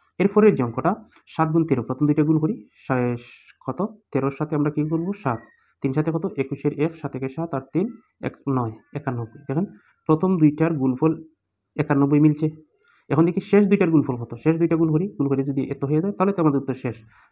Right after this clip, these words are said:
তাহলে তেরো গুণ কত? এগারো। তিন এগারো তেত্রিশ, আর কত? এগারো একে এগারো, আর এগারো আর তিন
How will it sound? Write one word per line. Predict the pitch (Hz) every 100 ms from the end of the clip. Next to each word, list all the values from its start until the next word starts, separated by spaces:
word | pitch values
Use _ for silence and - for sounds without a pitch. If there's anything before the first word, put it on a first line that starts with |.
| -
তাহলে | 135
তেরো | 131 147 147
গুণ | 160 175 247 - _ _
কত? | 175 165 117 -
এগারো। | 131 123 110 - _ -
তিন | 131
এগারো | 139 143
তেত্রিশ, | - 131 - 214 214 - _ _ _
আর | -
কত? | 127 143
এগারো | 127 127
একে | 127
এগারো, | 123 135 165 226 - _ _ _
আর | - 120 117 117
এগারো | 131 131
আর | 131 -
তিন | 165 226 -